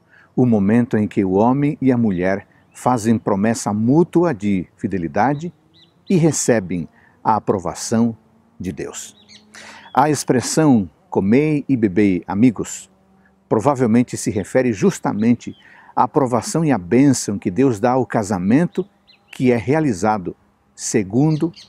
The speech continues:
a sua vontade. O verso seis nos permite fazer uma advertência muito importante.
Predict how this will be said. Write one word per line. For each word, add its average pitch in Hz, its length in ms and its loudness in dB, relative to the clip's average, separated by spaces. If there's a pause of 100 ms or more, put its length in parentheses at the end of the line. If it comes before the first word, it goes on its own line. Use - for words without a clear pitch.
(280)
a 98 80 -4
sua 113 440 0 (540)
vontade. 92 600 -6 (800)
O 143 160 6
verso 165 400 0
seis 120 480 2
nos 113 220 -2
permite 117 420 -2
fazer 104 320 -4
uma 113 140 0
advertência 107 880 0 (380)
muito 123 260 2
importante. - 600 -4